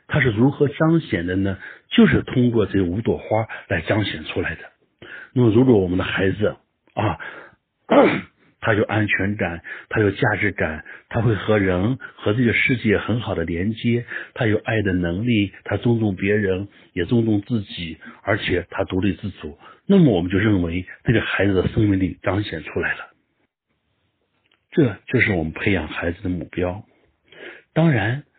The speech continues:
我们今天听的都是一些家长，我猜有爸爸有妈妈，那么我们也要在听的过程中问问自己：我这五朵花我开得怎么样？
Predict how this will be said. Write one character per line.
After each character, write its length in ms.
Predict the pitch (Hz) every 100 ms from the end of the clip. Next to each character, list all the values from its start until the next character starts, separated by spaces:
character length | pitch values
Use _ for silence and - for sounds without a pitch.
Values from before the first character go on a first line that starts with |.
| _ -
我 120 | 92
们 120 | 92
今 160 | 131 120
天 180 | 127
听 220 | - 147 127
的 100 | 95
都 120 | 104
是 140 | 107
一 40 | 87
些 140 | 98
家 240 | - 117
长， 260 | 117 87 - _ - _ _
我 100 | 85
猜 320 | - 104 107 - -
有 120 | 87
爸 280 | 78 104 95
爸 260 | 95 78 82
有 160 | 80
妈 200 | 82 101
妈， 200 | 110 92 - - - - -
那 120 | 185
么 120 | 160
我 220 | 104 76
们 200 | 78 110
也 60 | 120
要 160 | 87
在 160 | 78 85
听 300 | - - 135
的 80 | 107
过 160 | 92
程 200 | - 87 85
中 220 | 98 104 - - - _
问 240 | 147 139 104
问 120 | 95
自 180 | - - -
己： 200 | 85 78 _ _ _ _
我 260 | 92 87 85
这 260 | - 123 90
五 200 | 87 101
朵 200 | 73 69
花 100 | - 107 104 - - _
我 180 | - -
开 220 | - 107
得 120 | 101
怎 160 | - 80
么 100 | 78
样？ 240 | 78 -